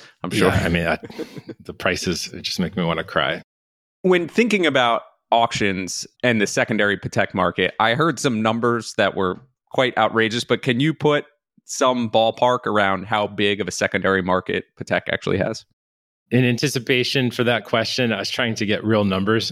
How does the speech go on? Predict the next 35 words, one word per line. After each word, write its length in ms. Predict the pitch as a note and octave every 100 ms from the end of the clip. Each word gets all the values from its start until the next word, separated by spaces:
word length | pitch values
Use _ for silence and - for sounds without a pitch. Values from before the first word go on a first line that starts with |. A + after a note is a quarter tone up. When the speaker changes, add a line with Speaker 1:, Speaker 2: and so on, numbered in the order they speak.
| -
Speaker 2:
for 240 | - G#2+ G2+
you. 240 | A#2 A#2 -
So 160 | -
I'm 60 | A2
gonna 120 | B2
give 160 | A#2+ G2
guesstimates. 840 | G#2 F#2+ - A2 F#2 F2 - - _ _ _ _ _ -
Two 120 | D3+
parts. 380 | - A2+ F2+ -
First, 400 | C3+ B2+ - A#2
the 100 | A#2
annual 280 | B2+ A2+
turnover 520 | G#2+ A#2+ A2 G#2+ G2+ G2
of 140 | F2
the 60 | G2+
company 580 | G#2+ G2+ G2+ G2 E2 _
itself, 580 | G2+ - - F#2 G2 - -
of 300 | F#2+ F2 - -
modern 320 | G#2+ F#2 F#2+
production 500 | F2+ G2+ F2+ - G#2
pieces, 500 | - F#2+ E2+ - F#2
of 120 | F#2 F#2
what 200 | G2+ G2+
Patek 320 | - G2+ -
Philippe 280 | F#2 F2 -
is 100 | -
selling. 340 | G2 F2+ F#2 - - _ _ _ _ -
They 160 | B2+
don't 340 | A2 A2+ G#2+ -
share 240 | - F#2+
these 220 | G#2 A2
numbers 360 | A#2 A2 A2 G2+
publicly 920 | - G#2+ A2+ C#3 - E3+ E3 C3 A#2+
or 280 | - G2+ F#2+
privately, 800 | - F2+ G2 A2+ B2+ B2 G#2+